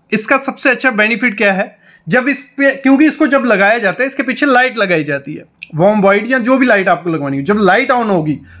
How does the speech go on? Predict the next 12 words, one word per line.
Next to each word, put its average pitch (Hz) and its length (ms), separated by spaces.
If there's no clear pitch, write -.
रात 202 220
को, 262 100
ये 262 60
बहुत 240 560
रिच 202 320
लग्जरियस 202 440
लुक 208 200
देता 185 260
है 180 60
आपके 175 260
घर 160 160
को। 247 320